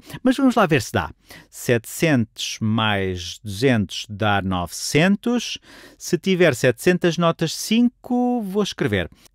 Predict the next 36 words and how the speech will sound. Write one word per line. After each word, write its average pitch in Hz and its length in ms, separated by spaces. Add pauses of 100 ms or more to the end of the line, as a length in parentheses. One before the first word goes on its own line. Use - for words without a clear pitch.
(160)
Cinco 165 260
vezes 131 220
setecentos 135 560
será 123 200
o 123 80
valor 131 420
das 110 180
notas 110 360
de - 60
cinco, 247 580
que 160 160
é 127 80
três 127 320
mil 123 180
e 113 80
quinhentos 117 400
euros, 233 460 (360)
mais 196 520
dez 208 340
vezes 185 460
duzentos, 175 640
que 175 260
é 185 80
dois 175 340
mil 180 320
euros. 92 420 (380)
Dois 117 240
mil 131 220
euros 180 320
é 170 40
o 165 60
valor 170 320
das 160 160
notas 135 380
de 170 120
dez. 117 460